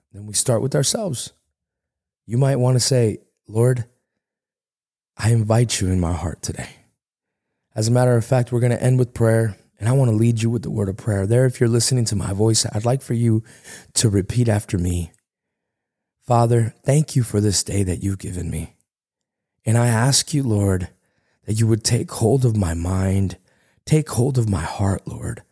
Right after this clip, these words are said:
I invite you in, Jesus. I invite you, Holy Spirit, to come hold, come take hold of my heart and be real to me, Lord. Show me.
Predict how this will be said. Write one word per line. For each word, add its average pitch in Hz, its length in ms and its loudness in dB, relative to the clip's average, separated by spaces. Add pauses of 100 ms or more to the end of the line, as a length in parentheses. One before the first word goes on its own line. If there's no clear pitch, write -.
(440)
I 139 160 2
invite 120 640 2
you 127 300 0
in, 101 300 0
Jesus. 90 720 -8 (640)
I 135 160 2
invite 120 680 2
you, 87 340 -6 (560)
Holy 120 340 2
Spirit, - 600 -2
to 123 120 -2
come 135 340 0
hold, 120 500 -2
come 143 200 2
take 139 260 0
hold 117 360 -2
of 98 100 -4
my 92 140 -6
heart 104 420 -4 (2000)
and 123 280 0 (460)
be 151 160 2
real 127 360 2
to - 180 0
me, 90 180 -4
Lord. - 440 -16 (380)
Show 131 340 2
me. 101 380 0